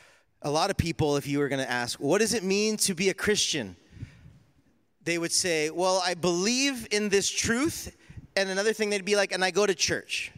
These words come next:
Yes, both of those are true, but what are those things supposed to do to you? They're supposed to change you and transform you. And so when you walk into Monday and Tuesday and Wednesday and Thursday and Friday and Saturday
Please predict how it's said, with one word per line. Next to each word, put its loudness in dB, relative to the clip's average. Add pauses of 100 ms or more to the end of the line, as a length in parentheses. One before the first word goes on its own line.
(340)
Yes, -4
both -4
of -6
those -2
are -4
true, -2 (220)
but -4
what 0
are 2
those -2
things -4
supposed -4
to -6
do -4
to -2
you? -12 (720)
They're -12
supposed -8
to -14
change -8
you -18 (300)
and -16
transform -6
you. -16 (440)
And -8
so -4
when -8
you -4
walk -2
into -4
Monday -4
and -6
Tuesday -2
and -2
Wednesday -4
and -4
Thursday -2
and -6
Friday -4
and -6
Saturday -2